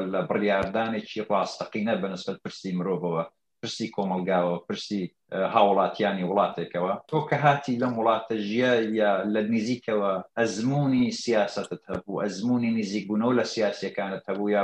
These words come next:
بۆ خۆت هەوڵتدا لەم ڕێچکەیەدا کار بکەیت، دەزانی کە ماڵوێرانیەکانی دنیای سێهەم و ڕۆژهەڵاتی نێوەڕاست، ئەفریقا، باشووری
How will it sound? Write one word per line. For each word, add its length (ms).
بۆ 140
خۆت 260
هەوڵتدا 420
لەم 120
ڕێچکەیەدا 500
کار 220
بکەیت، 280
دەزانی 480
کە 140
ماڵوێرانیەکانی 1080
دنیای 460
سێهەم 340
و 20
ڕۆژهەڵاتی 560
نێوەڕاست، 520
ئەفریقا، 600
باشووری 640